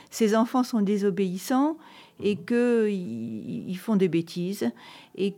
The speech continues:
Speaker 1: que le
Speaker 2: Ah, c'est
Speaker 1: travail,
Speaker 2: grave.
Speaker 1: le travail qui peut être une valeur, euh, il, euh,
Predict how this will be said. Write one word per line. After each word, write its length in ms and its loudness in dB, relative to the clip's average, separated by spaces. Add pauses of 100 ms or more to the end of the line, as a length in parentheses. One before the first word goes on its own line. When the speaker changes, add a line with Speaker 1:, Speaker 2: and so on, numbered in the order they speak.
Speaker 1:
que 460 2
le 160 2
Speaker 2:
Ah, 40 6
c'est 60 -2
Speaker 1:
travail, 500 4
Speaker 2:
grave. 220 6 (320)
Speaker 1:
le 200 4
travail 480 4
qui 140 -2
peut 140 -2
être 280 2
une 140 4
valeur, 600 2
euh, 680 4
il, 460 -2
euh, 600 2